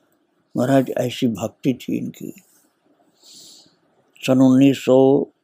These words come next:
नवासी में ललता माता जी ने घर का वो हिस्सा जिसमें उषा बहन जी रहती थी, अमीचंद को बेच दिया। अमीचंद जी का दिल्ली में व्यवसाय था,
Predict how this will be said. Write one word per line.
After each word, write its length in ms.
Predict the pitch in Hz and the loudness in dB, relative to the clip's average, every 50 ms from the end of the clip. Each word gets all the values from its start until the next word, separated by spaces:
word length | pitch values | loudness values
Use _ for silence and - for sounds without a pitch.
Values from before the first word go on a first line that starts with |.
| _ _ - | _ _ -8
नवासी 680 | 104 101 101 104 107 110 113 117 113 - - 165 156 | -6 0 2 2 4 4 4 2 0 0 2 2 4
में 300 | 147 131 110 104 107 - - _ _ _ _ _ _ _ _ _ _ _ _ _ - | 4 2 0 -2 -4 -8 -10 _ _ _ _ _ _ _ _ _ _ _ _ _ -8
ललता 560 | - 120 120 123 123 131 123 - 170 160 160 | 0 2 2 4 4 2 0 2 2 2 2
माता 440 | 156 151 143 135 - - 135 131 127 | 2 2 -2 -2 -2 0 0 0 0
जी 180 | 117 117 120 113 | 0 -2 -6 -4
ने 240 | 113 131 135 131 | -2 -2 -2 -2
घर 360 | 120 110 98 104 117 123 135 135 | -2 -4 -8 -2 0 0 0 2
का 200 | - - 131 113 | 2 2 2 2
वो 300 | 110 120 147 156 151 143 | 4 4 4 4 4 2
हिस्सा 500 | 120 - - - - - - - - _ _ _ _ _ _ _ _ _ _ _ - - | 0 -4 -6 -6 -6 -4 -4 -8 -10 _ _ _ _ _ _ _ _ _ _ _ -6 -2
जिसमें 540 | 117 131 123 - - 143 151 151 156 156 | -2 -2 -2 -2 0 2 4 6 6 4
उषा 420 | 156 - 107 120 120 117 - 147 143 | 4 2 0 0 -2 0 2 0 2
बहन 260 | 127 127 127 131 139 | 2 2 0 0 -2
जी 100 | 135 135 | -2 -2
रहती 340 | 120 113 110 - - 139 127 | -2 -2 -6 -2 -2 -2 -2
थी, 360 | 127 - 110 98 98 101 - - _ _ _ _ _ _ _ _ _ _ - | -2 -4 -4 -4 -4 -8 -12 -16 _ _ _ _ _ _ _ _ _ _ -2
अमीचंद 560 | 127 147 170 185 185 165 - 160 151 147 147 | 0 0 2 0 -2 -2 -2 -4 -4 -4 -6
को 160 | - - 147 | -4 -4 -2
बेच 360 | 131 120 110 104 101 - - - | 0 2 2 2 0 -2 -8 -12
दिया। 240 | - - - - - - - _ _ _ _ _ _ _ _ _ _ _ _ _ _ _ _ _ _ _ _ _ _ _ _ - - - 127 | -12 -12 -12 -12 -12 -14 -18 _ _ _ _ _ _ _ _ _ _ _ _ _ _ _ _ _ _ _ _ _ _ _ _ -16 -6 -2 0
अमीचंद 520 | 143 165 180 180 165 - 180 160 165 165 | 2 2 2 0 0 2 0 0 2 -2
जी 260 | 165 151 151 165 165 | -6 -6 -6 -6 -6
का 580 | 160 - 175 165 165 160 160 160 160 156 - - - _ _ _ _ _ _ _ _ _ _ _ - - | -2 2 2 4 4 6 4 4 4 2 -2 -8 -14 _ _ _ _ _ _ _ _ _ _ _ -8 -8
दिल्ली 380 | 110 110 139 143 147 151 165 165 | -2 0 2 2 4 4 4 4
में 160 | 160 156 143 | 4 2 2
व्यवसाय 480 | 131 143 139 131 127 - 156 139 123 | 2 2 0 0 0 0 2 2 2
था, 280 | 101 - - - - | 0 -2 -12 -20 -20